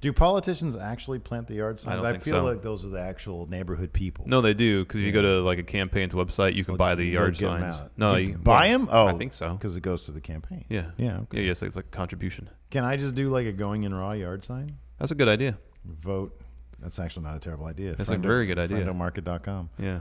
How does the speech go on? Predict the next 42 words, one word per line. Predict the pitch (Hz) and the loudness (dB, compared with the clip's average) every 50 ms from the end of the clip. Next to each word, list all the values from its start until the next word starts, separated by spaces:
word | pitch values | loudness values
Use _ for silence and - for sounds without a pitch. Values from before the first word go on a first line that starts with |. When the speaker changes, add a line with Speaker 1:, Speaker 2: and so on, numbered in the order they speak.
| 82 - | -6 -8
Speaker 1:
Lead | 98 95 101 98 95 | -6 -4 -2 0 0
up | 104 87 | -2 -2
to | - 104 | -2 -2
the | 98 104 98 | -2 0 0
ele-, | 92 90 92 95 90 | 0 -2 -2 -4 -6
to | - - 104 | -4 -6 -4
the, | 90 90 90 87 85 85 78 - | -2 -2 -2 -2 -4 -4 -6 -8
to | - 95 | -8 -6
the | 85 85 | -6 -4
midterms. | 80 87 98 95 - - 113 113 117 120 120 | -2 -2 -2 -2 0 0 2 2 4 2 2
Speaker 2:
There | 101 104 | 2 2
you | 107 | 2
go. | 101 117 110 95 87 - - - - | 4 4 4 4 2 -4 -16 -16 -6
Speaker 1:
Get | - 98 85 | -4 -4 -2
a | 90 | -2
Going | 85 82 95 95 95 95 | -2 -2 -2 -2 -2 -2
In | 98 92 | -2 -2
Raw | 92 95 95 | -4 -4 -4
yard | 92 90 90 90 90 95 90 | -4 -4 -2 -2 -4 -4 -4
sign. | - 110 110 110 113 - | -4 -4 -4 -4 -2 -2
Speaker 2:
Yeah. | 95 95 90 87 85 82 - - - | 0 0 0 -2 -2 -6 -10 -14 -10
Speaker 1:
Vote | 87 90 90 87 85 76 - - - - - - - - | -6 -4 -4 -4 -4 -6 -10 -14 -16 -16 -18 -20 -20 -20
Steven | - - - 87 80 80 | -16 -12 -10 -8 -6 -6
Larson. | 80 80 87 87 80 80 78 85 - | -6 -6 -8 -8 -10 -12 -14 -8 -4
Speaker 2:
Yeah. | 101 95 90 85 82 82 - - | -2 0 0 -2 -4 -6 -12 -14
Speaker 1:
That'd | - 87 85 90 | -10 -10 -8 -8
be | 90 | -8
good. | 85 82 82 87 87 - - - | -8 -10 -10 -12 -12 -14 -14 -8
Speaker 2:
Twenty | - 107 98 92 90 | -6 -4 -4 -2 -2
eighteen. | 87 87 - 92 90 85 - - - - | -4 -4 -4 -6 -6 -6 -8 -16 -20 -18
Speaker 1:
Twenty | - - 95 95 90 90 | -12 -8 -8 -6 -6 -8
eighteen. | 90 - - 98 95 85 78 - - - - - - - - - - - - - _ - _ - - | -8 -10 -10 -10 -10 -10 -12 -14 -18 -20 -20 -20 -20 -20 -20 -20 -20 -20 -20 -20 _ -20 _ -20 -18
Vote | 92 82 78 95 107 110 98 | -16 -12 -6 -4 -4 -4 -4
with | 101 98 - - | -6 -10 -8 -8
your | 95 95 | -10 -8
ears. | 85 73 85 90 87 82 80 78 - - - - - - | -8 -8 -6 -6 -6 -6 -8 -10 -14 -16 -20 -20 -18 -14
Speaker 2:
Yes. | 98 95 90 87 - - - - - - - - - - - - - - - - - - - - - - - | -12 -12 -12 -14 -16 -20 -20 -20 -20 -20 -20 -20 -20 -20 -20 -20 -20 -20 -20 -20 -20 -20 -20 -20 -20 -18 -10
Speaker 1:
After | - - 101 98 98 98 95 95 92 - 95 | -6 -4 -2 -2 0 0 0 2 2 2 2
Speaker 2:
Um, | 139 | 4
Speaker 1:
that, | 147 143 143 | 4 4 4
we | 139 | 6
had | 135 131 127 | 4 4 4